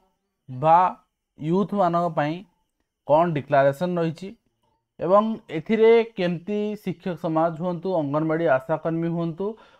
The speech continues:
ଅନ୍ୟ ଚାକିରି ଆଶାୟୀ ହୁଅନ୍ତୁ, ଏମାନେ କେମିତି ବେନିଫିଟେଡ୍ ରହିବେ ଏବଂ, ଅ, ନିଶ୍ଚିତ ଭାବରେ କ'ଣ କ'ଣ ମ୍ୟାନିଫେଷ୍ଟୋ ରହିଛି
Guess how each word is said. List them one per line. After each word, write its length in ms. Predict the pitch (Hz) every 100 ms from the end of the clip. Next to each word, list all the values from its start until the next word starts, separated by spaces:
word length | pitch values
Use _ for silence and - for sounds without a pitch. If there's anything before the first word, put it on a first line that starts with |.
| _
ଅନ୍ୟ 260 | 131 160 180 190 185 180 -
ଚାକିରି 360 | 156 - 208 208
ଆଶାୟୀ 340 | 180 190 180
ହୁଅନ୍ତୁ, 300 | 170 165 170
ଏମାନେ 280 | 170 151 165
କେମିତି 340 | 170 143 147 180
ବେନିଫିଟେଡ୍ 640 | 143 127 127 165 175 170
ରହିବେ 280 | 156 151 185 233 _ _ _ _ _ -
ଏବଂ, 220 | 180 214 220 127
ଅ, 120 | 135 151 151 151 151 151
ନିଶ୍ଚିତ 360 | 165 185 - 220
ଭାବରେ 340 | 214 214 226 220 214
କ'ଣ 240 | - 226 -
କ'ଣ 160 | 202 190
ମ୍ୟାନିଫେଷ୍ଟୋ 560 | 143 156 180 175 -
ରହିଛି 360 | 190 185 160